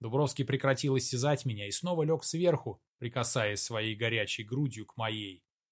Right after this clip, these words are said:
Трётся. Боже, мои соски. Мне хочется выть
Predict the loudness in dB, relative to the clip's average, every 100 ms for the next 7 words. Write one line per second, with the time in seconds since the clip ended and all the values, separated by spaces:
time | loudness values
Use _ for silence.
0 | _ -8 -6 -4 -2 -2 -2 -4 _ _
1 | _ _ _ _ _ _ -6 -6 -6 -8
2 | -4 -2 0 2 0 -2 -8 -12 -16 _
3 | _ _ _ 0 4 4 4 2 2 4
4 | 4 2